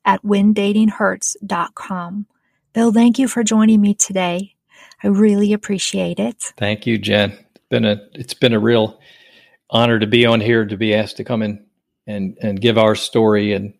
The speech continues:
Speaker 2: hope our story then makes other people's stories happier, and, and they don't have to come on here with you, and they, they have nice full lives just the way they pictured it, like we used to.
Speaker 1: Thank you.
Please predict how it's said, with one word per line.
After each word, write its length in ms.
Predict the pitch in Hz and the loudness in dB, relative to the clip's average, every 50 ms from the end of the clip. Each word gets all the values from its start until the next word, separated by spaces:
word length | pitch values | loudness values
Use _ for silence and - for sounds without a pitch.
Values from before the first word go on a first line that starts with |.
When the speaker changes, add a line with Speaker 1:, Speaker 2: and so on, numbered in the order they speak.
| _ _ | _ _
Speaker 2:
hope 200 | - 123 120 - | -6 -6 -2 2
our 160 | 110 107 110 104 | 2 2 2 2
story 460 | - - - 117 110 104 98 104 104 | 0 -2 -2 0 2 2 2 0 -2
then 400 | 98 101 101 101 101 104 104 _ _ _ _ _ _ _ _ _ _ _ _ _ _ _ _ _ - | -2 -4 -6 -4 -6 -8 -10 _ _ _ _ _ _ _ _ _ _ _ _ _ _ _ _ _ -4
makes 320 | 107 110 110 104 - - | 0 0 0 0 2 0
other 200 | 113 107 104 101 | 0 0 0 -2
people's 500 | - - 113 113 - 107 107 113 - - - _ - | -2 -2 -4 -2 -2 -6 -8 -6 -8 -10 -12 _ -14
stories 580 | - - - - 113 110 104 101 101 101 - - - - | -12 -6 0 2 4 4 4 4 2 -2 -6 -10 -10 -6
happier, 540 | 101 107 117 113 - 113 107 101 98 95 - _ _ - | -2 -2 -2 -2 0 0 0 0 -2 -4 -8 _ _ -10
and, 340 | 117 104 98 95 98 - - | -8 -6 -4 -4 -6 -6 -6
and 200 | - 101 98 95 | -4 -2 0 0
they 100 | 101 101 | 0 2
don't 180 | 101 104 107 95 | 2 0 0 0
have 180 | 101 101 98 - | 0 -2 -2 -4
to 100 | - 95 | -8 -6
come 200 | - 117 104 104 | -4 -2 -2 -2
on 140 | 101 98 | -2 -2
here 120 | 92 92 92 | -2 -4 -4
with 220 | 92 101 98 - | -4 -4 -2 0
you, 240 | 113 110 104 107 107 | 2 2 4 2 2
and 120 | 101 98 | 0 0
they, 240 | 95 98 104 107 107 - _ _ _ _ _ _ _ _ _ _ _ - - - _ _ _ _ _ _ _ _ _ - | -2 -2 -2 -4 -6 -8 _ _ _ _ _ _ _ _ _ _ _ -20 -20 -20 _ _ _ _ _ _ _ _ _ -8
they 160 | - 104 104 101 | -2 0 0 0
have 260 | 92 98 98 95 101 | 2 0 0 0 0
nice 320 | 98 104 107 110 107 - - | 0 2 2 2 2 0 -2
full 320 | - - - 120 113 104 | -2 0 2 2 2 4
lives 440 | 101 101 104 104 104 104 101 - - | 4 2 4 4 2 2 0 -2 -4
just 180 | 110 104 - | -6 -6 -4
the 80 | - 110 | -2 0
way 140 | 107 104 101 | 0 2 2
they 140 | 98 104 101 | 2 0 -2
pictured 420 | 104 - 113 - - - 110 104 | -2 -6 -8 -6 -4 -4 -2 -2
it, 140 | 101 92 92 | -2 -2 0
like 200 | 101 98 98 - | -2 -2 -2 -2
we 120 | 123 117 | -2 -2
used 220 | 104 98 - - - | -2 -4 -6 -8 -10
to. 120 | - 143 - _ _ _ _ _ _ _ _ _ _ _ _ _ _ _ _ _ _ _ _ _ _ _ _ _ _ _ _ _ _ _ - | -12 -12 -14 _ _ _ _ _ _ _ _ _ _ _ _ _ _ _ _ _ _ _ _ _ _ _ _ _ _ _ _ _ _ _ -6
Speaker 1:
Thank 340 | - 196 196 185 190 - - | -4 -4 -4 -4 -8 -10 -10
you. 240 | 196 190 185 185 | -8 -8 -8 -10